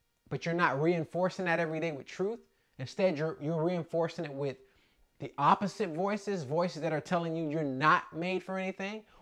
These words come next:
or that your life was not made for success. Because if you do that, then it won't be long before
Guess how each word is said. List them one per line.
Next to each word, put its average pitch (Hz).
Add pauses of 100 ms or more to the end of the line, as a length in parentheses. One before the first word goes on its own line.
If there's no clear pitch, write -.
or 139
that 151
your 160
life 156
was 143
not 143
made 175
for 180
success. 190 (1600)
Because 151
if 143
you 226
do 202
that, 226 (160)
then 170
it 190
won't 208
be 190
long 180
before 143